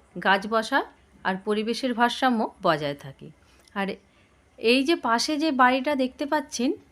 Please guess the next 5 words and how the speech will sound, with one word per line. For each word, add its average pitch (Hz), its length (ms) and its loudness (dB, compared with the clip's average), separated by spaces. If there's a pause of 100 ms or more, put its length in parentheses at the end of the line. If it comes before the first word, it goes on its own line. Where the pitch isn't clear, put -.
(840)
ওটিই 226 360 0
হলো 320 280 4 (560)
আমাদের 247 420 4
অভিরাজ, 254 500 4 (220)
অর্থাৎ 254 340 0